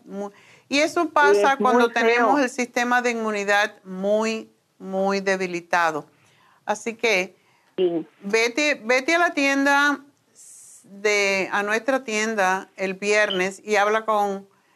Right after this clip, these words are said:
Speaker 1: con Verónica, la enfermera, acerca de tu problema de las venas y le cuentas toda tu historia y ella te va a decir qué te puede ayudar, porque estás muy joven para estar sufriendo tanto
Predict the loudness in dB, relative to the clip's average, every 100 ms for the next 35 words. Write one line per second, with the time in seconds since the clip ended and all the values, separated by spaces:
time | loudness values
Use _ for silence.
0 | _ _ -4 -2 0 2 2 0 0 0
1 | 0 0 -2 -2 -2 0 0 -2 -2 0
2 | 0 -2 -8 -4 -2 0 0 0 0 -2
3 | -2 -4 -2 -2 -2 -6 -2 -4 -4 -10
4 | -4 0 0 -4 -14 -4 -2 0 0 0
5 | -2 -4 -6 -6 -4 -6 -10 -10 -10 -10
6 | -10 -10 -6 -4 -4 -4 -4 -2 -2 -4
7 | -16 -8 -4 0 0 2 2 0 0 -2
8 | -2 -4 -4 -4 -2 -2 -2 0 -2 -2
9 | -6